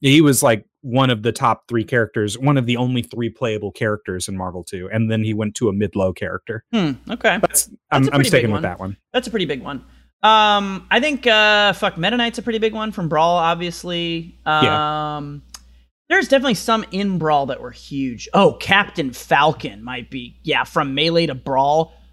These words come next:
Speaker 2: Oh my
Speaker 1: Oh,
Speaker 2: God.
Speaker 1: going from, like, a top five
Speaker 2: And,
Speaker 1: character
Speaker 2: and
Speaker 1: to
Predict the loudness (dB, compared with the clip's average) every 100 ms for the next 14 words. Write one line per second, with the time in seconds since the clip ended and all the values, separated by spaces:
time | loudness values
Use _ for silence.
0 | _ 2 4 4 0 2 4 4 2 4
1 | 4 4 4 2 0 -4 -2 2 4 6
2 | 4 4 4 4 2